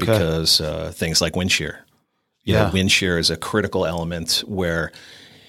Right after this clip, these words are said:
Speaker 1: because you have a differential in pressure gradients, all of a sudden you could be flying to land the aircraft and at, uh, you know, two hundred fifty miles an hour in the aircraft I was going at, we measure everything in knots, but I'll just put it miles per hour.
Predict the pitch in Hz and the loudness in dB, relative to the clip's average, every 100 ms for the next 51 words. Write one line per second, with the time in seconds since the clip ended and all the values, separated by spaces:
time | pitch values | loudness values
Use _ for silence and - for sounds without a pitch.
0 | - _ _ _ _ - 110 123 107 107 | -20 _ _ _ _ -4 2 2 4 4
1 | 104 87 80 110 107 98 98 104 92 87 | 4 0 0 0 2 0 0 0 0 -2
2 | - 101 - 90 90 82 85 85 90 - | 0 0 0 -2 -2 -2 -2 0 0 2
3 | 92 90 - 95 85 92 107 107 85 92 | 0 2 2 2 0 -2 0 -2 -2 -2
4 | 87 - 95 95 95 95 - 90 90 92 | -2 -2 2 2 2 2 2 2 2 4
5 | 90 85 90 - 85 87 85 - 80 80 | 2 2 0 2 2 2 0 -2 -2 -2
6 | 78 80 80 82 90 101 87 78 78 - | -2 -2 -2 -4 -6 -4 -4 -4 0 4
7 | 113 101 73 104 95 87 85 85 87 82 | 6 4 2 0 0 -2 0 0 2 0
8 | 85 78 82 87 - 82 82 - 80 87 | 0 0 0 -2 0 0 0 0 -2 0
9 | 87 78 78 80 82 82 80 78 78 78 | -2 -2 -4 -6 -4 -2 -2 -2 -4 -2
10 | 78 76 76 73 - 85 80 - 87 80 | -2 -2 -2 -2 -2 -4 -4 -4 -4 -4
11 | 78 78 - 78 80 78 | -2 -2 -2 -2 0 -2